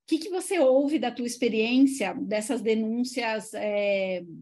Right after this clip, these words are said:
que são infundadas, enfim, porque eu imagino que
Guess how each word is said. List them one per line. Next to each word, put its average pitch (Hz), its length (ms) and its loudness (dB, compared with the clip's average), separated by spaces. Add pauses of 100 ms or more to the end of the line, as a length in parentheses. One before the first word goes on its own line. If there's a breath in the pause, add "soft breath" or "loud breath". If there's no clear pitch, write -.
(720)
que 220 160 -8
são 226 320 -2
infundadas, 214 720 0
enfim, 220 300 -4
porque - 160 -4
eu 226 40 2
imagino 233 320 2
que 269 320 2